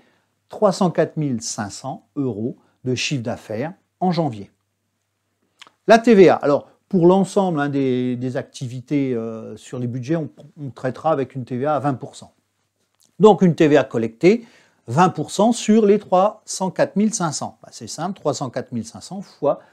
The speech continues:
vingt divisé par cent, ce qui nous fait soixante mille quatre-vingt-dix, neuf cents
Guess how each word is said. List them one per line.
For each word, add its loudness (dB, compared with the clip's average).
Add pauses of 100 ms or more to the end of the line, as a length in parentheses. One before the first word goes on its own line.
(180)
vingt -4
divisé -2
par -4
cent, -16 (160)
ce -20
qui -4
nous -4
fait -8 (380)
soixante -4
mille -2
quatre-vingt-dix, -12
neuf -4
cents 0